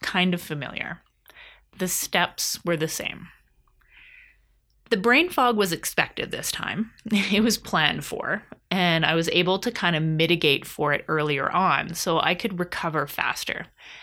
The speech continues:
I kind of knew what to expect, sadly.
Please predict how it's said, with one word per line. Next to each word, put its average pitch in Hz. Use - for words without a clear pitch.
I 180
kind 285
of 339
knew 202
what 185
to 170
expect, -
sadly. -